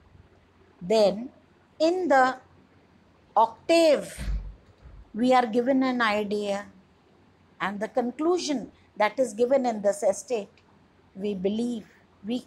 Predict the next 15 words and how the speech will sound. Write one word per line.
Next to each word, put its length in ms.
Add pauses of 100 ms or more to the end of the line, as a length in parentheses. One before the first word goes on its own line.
firmly 640
believe 460 (360)
with 180
what 440 (400)
John 380
Donne 320
has 240
to 140
say. 260 (1080)
This 540 (320)
is 360 (180)
metaphysics, 1120 (1300)
not 440 (720)
physical, 640 (1200)
beyond 800